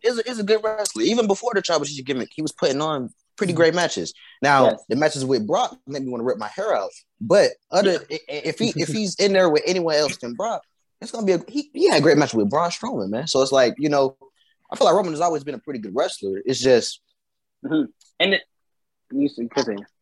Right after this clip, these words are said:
Speaker 3: What'd you say?
Speaker 2: Maybe,
Speaker 1: it's,
Speaker 2: maybe it's
Speaker 1: it's,
Speaker 2: just one of
Speaker 1: it's
Speaker 2: those things. Oh, go ahead, my bad.
Speaker 1: It's, it's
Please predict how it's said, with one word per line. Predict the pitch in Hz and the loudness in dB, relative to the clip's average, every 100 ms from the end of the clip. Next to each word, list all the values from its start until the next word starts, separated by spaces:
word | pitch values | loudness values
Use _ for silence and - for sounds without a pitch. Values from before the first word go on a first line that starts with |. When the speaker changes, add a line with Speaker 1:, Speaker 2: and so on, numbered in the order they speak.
| _ _ | _ _
Speaker 3:
What'd | 131 127 | -8 -4
you | 143 | -6
say? | - 151 | -4 0
Speaker 2:
Maybe, | 170 | 2
Speaker 1:
it's, | 151 - | 0 -2
Speaker 2:
maybe | 156 170 | 4 4
it's | 147 | 4
Speaker 1:
it's, | 165 | 2
Speaker 2:
just | |
one | 143 | 2
of | 135 | 2
Speaker 1:
it's | |
Speaker 2:
those | 127 | -2
things. | 139 127 127 | -8 -10 -10
Oh, | 123 _ - | -14 _ -20
go | 95 | -20
ahead, | _ | _
my | - | -20
bad. | - _ _ _ _ - | -20 _ _ _ _ 0
Speaker 1:
It's, | 180 - - _ | 0 0 -6 _
it's | - 180 | -2 -2